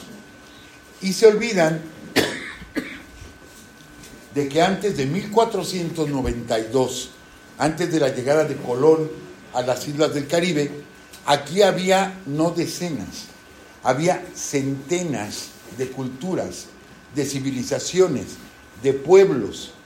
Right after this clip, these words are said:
¿sí? Todo eso queda completamente olvidado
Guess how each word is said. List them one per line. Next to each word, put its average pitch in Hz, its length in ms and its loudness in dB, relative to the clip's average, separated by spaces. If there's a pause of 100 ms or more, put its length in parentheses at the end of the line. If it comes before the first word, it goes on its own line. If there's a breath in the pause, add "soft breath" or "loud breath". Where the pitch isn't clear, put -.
(240 loud breath)
¿sí? 185 320 -6
Todo 196 220 6
eso 214 260 0
queda 196 320 2
completamente 170 920 -2
olvidado 151 540 -6